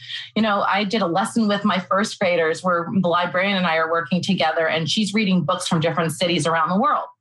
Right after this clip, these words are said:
Well, I took my students on Google Earth on the, you know, the Pr-, Promethean board, and I showed them our school. And then I was like, "Watch everybody, I'm gonna click the fly button." And they watched as we flew around the world to the Colosseum.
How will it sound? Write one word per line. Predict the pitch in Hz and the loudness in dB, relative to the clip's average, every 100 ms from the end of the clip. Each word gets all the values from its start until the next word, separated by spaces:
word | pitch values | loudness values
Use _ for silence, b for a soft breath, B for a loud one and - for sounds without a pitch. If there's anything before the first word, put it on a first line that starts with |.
| - | -4
Well, | 196 | 0
I | 214 262 | 0 0
took | - 294 | -2 0
my | 269 254 | 0 0
students | 247 247 226 226 220 | 0 0 2 2 2
on | 196 185 | 0 2
Google | 202 190 196 | 2 2 2
Earth | 196 208 190 | 2 0 0
on | 185 180 | 0 2
the, | 175 175 175 _ _ - | 2 0 -2 _ _ -2
you | 196 | 0
know, | 175 170 | 2 2
the | 175 - | 0 0
Pr-, | 185 160 - - - | -2 -2 -4 -12 -6
Promethean | - 156 190 202 185 165 | -2 2 2 2 0 2
board, | 165 160 190 196 B B B B B _ 196 | 2 2 0 -4 B B B B B _ -2
and | 202 | 0
I | 190 | 0
showed | 214 220 202 | 0 0 0
them | 226 | 0
our | 214 | 0
school. | - - 196 147 - B - | -2 -2 0 0 -2 B -2
And | 190 | 0
then | 208 | 2
I | 202 | 2
was | 196 | 0
like, | 190 160 | -2 -2
"Watch | 165 196 254 285 | 0 0 0 0
everybody, | 254 254 254 | 0 0 0
I'm | 240 | 2
gonna | 214 | 0
click | - 254 254 | -2 -4 -2
the | 254 | 0
fly | 262 262 254 | 0 0 0
button." | 214 196 208 | -2 0 0
And | 175 185 | 2 2
they | 180 | 2
watched | 170 156 180 202 254 - | 0 2 2 2 -2 -2
as | 269 | 0
we | 233 214 | 0 0
flew | 226 269 | 0 2
around | 262 269 262 | 2 0 0
the | 233 | 0
world | 247 247 | 0 0
to | 240 | -4
the | 220 | -2
Colosseum. | 233 202 214 - 185 - | 0 0 -2 -2 -2 -2